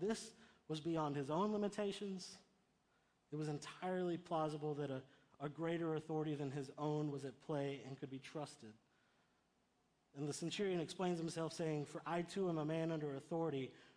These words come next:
with soldiers under me." This is in Matthew eight nine. "I too am a man of, under authority with soldiers under me. I say to one, 'Go,' and he goes, and to another, 'Come,'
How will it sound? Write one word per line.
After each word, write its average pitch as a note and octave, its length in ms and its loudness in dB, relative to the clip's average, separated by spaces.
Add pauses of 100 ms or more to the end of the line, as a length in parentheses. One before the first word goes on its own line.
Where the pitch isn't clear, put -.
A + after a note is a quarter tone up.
(200)
with D3+ 140 -2
soldiers E3 420 0
under D3+ 260 0
me." A#2 160 -4
This B2 160 -10
is C#3 100 -4
in C3 100 -4
Matthew C3+ 360 -4
eight B2 140 -8
nine. B2+ 280 -8 (320)
"I D#3 120 0
too F#3+ 200 0
am F#3 60 4
a E3+ 80 4
man E3+ 200 2
of, D#3 80 0 (320)
under E3 200 2
authority F3 400 2
with D3+ 140 0
soldiers D3+ 360 -2
under G3 220 2
me. G#3+ 240 2 (340)
I D3+ 80 2
say D#3+ 180 0
to D#3 80 2
one, D3 260 2
'Go,' F#3 440 2
and C3+ 100 -4
he C#3 80 -4
goes, F3 420 2
and D3+ 120 -2
to D3 120 -2
another, D#3+ 300 0
'Come,' F3+ 440 2